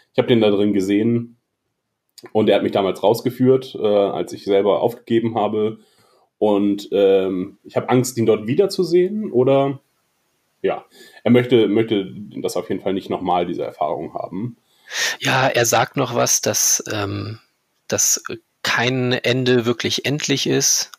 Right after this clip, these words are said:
Speaker 2: oder, oder endgültig ist. Und, ähm, ja, dass durch Pilze oder so auch immer wieder was, oder in Pilzen immer wieder was Neues entsteht.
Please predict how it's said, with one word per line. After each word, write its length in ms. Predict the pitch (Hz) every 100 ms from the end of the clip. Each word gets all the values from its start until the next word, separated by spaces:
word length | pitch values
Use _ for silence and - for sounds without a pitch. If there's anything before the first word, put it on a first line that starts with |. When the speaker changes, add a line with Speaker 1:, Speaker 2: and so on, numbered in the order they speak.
| _ -
Speaker 2:
oder, 240 | 127 -
oder 360 | 110 104 101 120 131
endgültig 540 | - 131 139 131 135 -
ist. 360 | 131 - - - - - - - _ _ -
Und, 360 | 120 113 110 110
ähm, 480 | 104 104 101 117 - _ _ _
ja, 260 | - 101 87
dass 400 | - 104 - - -
durch 260 | 120 -
Pilze 560 | - 139 143 - 131 127
oder 220 | 123 117
so 180 | 110 113
auch 140 | 113
immer 180 | 113 110
wieder 220 | 117 110
was, 320 | 107 - -
oder 320 | - 117 104 -
in 160 | 143
Pilzen 380 | - 139 127 -
immer 140 | 117 117
wieder 140 | 110
was 160 | 101 -
Neues 260 | 123 123
entsteht. 420 | - 117 - 120